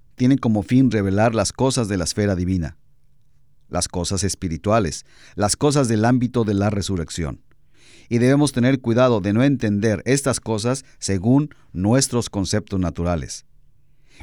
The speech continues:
En todo lo que el Señor dijo e hizo en su vida, y en este caso en su ministerio. Él nunca erró. Sabemos por la actitud que el Señor mostró para con su madre cuando estaba en la cruz, que Él la amaba mucho,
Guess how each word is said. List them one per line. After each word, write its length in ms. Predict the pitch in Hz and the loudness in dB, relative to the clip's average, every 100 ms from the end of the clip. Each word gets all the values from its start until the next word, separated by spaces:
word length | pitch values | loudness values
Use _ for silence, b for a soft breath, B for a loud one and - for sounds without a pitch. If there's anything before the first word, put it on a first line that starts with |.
| - | -2
En 160 | 113 107 | 0 2
todo 260 | 165 170 | 2 4
lo 120 | 143 | 2
que 100 | - | 2
el 100 | 120 | 0
Señor 400 | 107 117 127 120 | 0 2 2 0
dijo 560 | - 104 143 165 110 101 | -6 -2 0 0 -2 -2
e 120 | 107 | 0
hizo 280 | 113 165 143 | 0 0 0
en 80 | 123 | 0
su 120 | 107 | 0
vida, 360 | 98 95 95 151 b b b b b | -2 -2 -2 -4 b b b b b
y 100 | - | -2
en 80 | 110 | 2
este 280 | 147 - 139 | 2 2 0
caso 400 | 131 135 151 143 | 2 2 2 0
en 180 | - 139 | 2 2
su 140 | 135 113 | 2 0
ministerio. 580 | 101 90 - 82 69 - - - b b b | 0 -2 -4 -4 -6 -12 -20 -20 b b b
Él 220 | - 180 180 | 2 4 6
nunca 280 | 175 139 | 4 4
erró. 320 | 113 110 123 - - _ - - | 2 4 2 -2 -14 _ -20 -18
Sabemos 420 | - 131 151 180 175 | -2 2 4 2 2
por 140 | 151 | 2
la 60 | 131 | 2
actitud 380 | 127 107 156 | 0 -2 -2
que 160 | - 131 | 0 0
el 80 | 113 | 0
Señor 320 | 113 120 143 | 2 2 2
mostró 460 | 135 110 - 131 135 | 0 0 0 0 2
para 240 | 117 107 | 0 0
con 200 | 104 107 | 0 -2
su 100 | 98 | 0
madre 400 | 101 131 139 175 b - | 2 4 4 0 b -6
cuando 220 | 98 95 | -2 -2
estaba 320 | 90 - 95 | -2 0 0
en 80 | 101 | 2
la 100 | 104 | 0
cruz, 400 | - 156 - - b b b b b b | 0 0 0 -6 b b b b b b
que 220 | 143 165 | 2 4
Él 180 | 208 139 | 4 4
la 80 | 127 | 4
amaba 300 | 135 151 131 | 4 4 4
mucho, 440 | 151 190 - 98 | 2 0 -2 -4